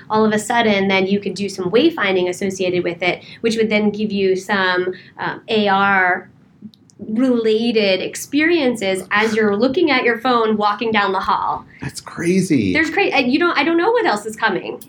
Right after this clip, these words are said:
Speaker 1: It's,
Speaker 2: Yeah.
Speaker 1: it's voice now, but A R, V R, all of these other things are coming. And then this table that we're sitting at might be able to talk to us at one point.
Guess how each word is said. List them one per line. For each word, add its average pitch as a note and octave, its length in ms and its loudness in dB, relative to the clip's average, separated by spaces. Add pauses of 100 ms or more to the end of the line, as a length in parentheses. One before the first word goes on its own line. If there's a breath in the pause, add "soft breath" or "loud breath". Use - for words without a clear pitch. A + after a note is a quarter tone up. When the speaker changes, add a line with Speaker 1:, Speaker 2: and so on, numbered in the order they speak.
Speaker 1:
It's, - 240 -6
Speaker 2:
Yeah. B2 260 2
Speaker 1:
it's C#3 120 2
voice C#4 360 0
now, A3+ 500 0
but G#3+ 300 0 (200)
A A#3 140 0
R, A3+ 200 0
V A3+ 160 -2
R, G#3 240 2
all A#3 160 0
of G#3+ 80 -2
these G#3+ 140 -4
other A3 180 -2
things A3 220 -2
are F#3+ 80 -10
coming. A3+ 500 0
And A3+ 140 -4
then A3 260 0 (260 loud breath)
this C#4+ 180 -2
table G#4+ 420 0
that A3 180 2
we're A3 240 2
sitting G#3+ 400 0
at E3+ 240 0
might G3+ 300 0
be A3+ 80 -4
able G#3+ 180 0
to G3 80 -6
talk F#3+ 260 -4
to F#3+ 100 -8
us F3+ 160 -2
at - 100 -8
one - 180 -6
point. - 340 -4